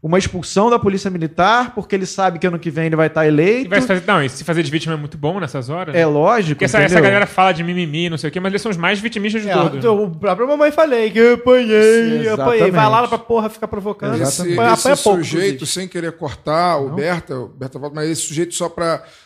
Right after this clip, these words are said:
Speaker 4: pra o público também daqui do, que é daqui, não é daqui do Rio, não sabe, é, ele, ele esteve no velório da menina Ágata, que foi aquela menina que foi assassinada por policiais no
Speaker 2: E
Speaker 4: Complexo
Speaker 2: bateu em
Speaker 4: Alemão ano
Speaker 2: gente, né?
Speaker 4: passado,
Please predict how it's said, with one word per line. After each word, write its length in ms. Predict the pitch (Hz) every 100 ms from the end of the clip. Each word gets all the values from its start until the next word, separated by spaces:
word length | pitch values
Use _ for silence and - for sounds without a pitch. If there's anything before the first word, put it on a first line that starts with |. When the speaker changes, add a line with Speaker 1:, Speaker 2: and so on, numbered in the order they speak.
| _ -
Speaker 4:
pra 320 | 135 135 131
o 220 | 143 139 131 _
público 260 | 156 147 147
também 360 | 143 143 143 127
daqui 220 | 139 127
do, 240 | 131 135 139
que 100 | 139
é 60 |
daqui, 280 | 135 127 147
não 180 | 135 143
é 80 | 147
daqui 220 | 143 156
do 100 | 147
Rio, 320 | 127 135 143
não 120 | 135 120
sabe, 600 | - 151 175 160 120 117 _ _ _ _ -
é, 280 | 147 147 147
ele, 720 | 151 160 160 156 156 143 139 147
ele 160 | 156 165
esteve 340 | - 175 156
no 120 | 175
velório 560 | 156 165 151 160 190 185
da 100 | 170
menina 320 | 165 160 156
Ágata, 640 | 147 147 170 185 208 233
que 100 | 233
foi 140 | - 151
aquela 180 | 147 143
menina 240 | 143 143
que 80 | 131
foi 100 | 139
assassinada 680 | 123 139 131 139 131 131 127
por 160 | 131
policiais 680 | 123 135 131 - 131 135 123
no 80 | 127
Speaker 2:
E 20 |
Speaker 4:
Complexo 380 | 170 139 - -
Speaker 2:
bateu 40 |
em 60 | 208
Speaker 4:
Alemão 180 | 185 143
ano 80 | 147
Speaker 2:
gente, 80 |
né? 60 | 147
Speaker 4:
passado, 520 | 139 - 147 185 185